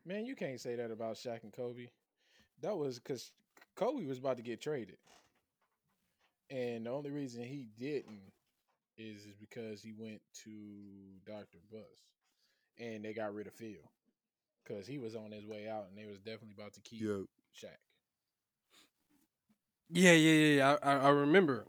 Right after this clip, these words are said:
Speaker 3: I remember all that. And, uh, 'cause Shaq tells that story pretty often. He tells that, tells that story pretty often. But, um, I don't know, man. This season, this season was really, really good. Like, I haven't watched as much football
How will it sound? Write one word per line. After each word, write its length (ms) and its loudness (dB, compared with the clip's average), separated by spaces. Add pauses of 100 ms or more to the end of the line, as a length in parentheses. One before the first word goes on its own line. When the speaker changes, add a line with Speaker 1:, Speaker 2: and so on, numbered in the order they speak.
Speaker 3:
I 40 -8
remember 400 0
all 180 -2
that. 260 -6 (920)
And, 320 -4
uh, 140 -4
'cause 160 -4
Shaq 300 8
tells 200 2
that 160 -2
story 380 -4
pretty 300 -6
often. 480 -6 (320)
He 80 -16
tells 220 -10
that, 180 -10 (340)
tells 140 -14
that 160 -14
story 320 -18
pretty 180 -18
often. 340 -18 (640)
But, 260 10
um, 380 10 (680)
I 100 -4
don't 180 6
know, 260 4
man. 240 0
This 200 6
season, 680 -2 (460)
this 160 -4
season 340 -4
was 180 -8
really, 240 -6
really 240 -10
good. 300 -18 (440)
Like, 240 -20 (540)
I 200 2
haven't 280 6
watched 280 4
as 120 -6
much 240 -4
football 680 -6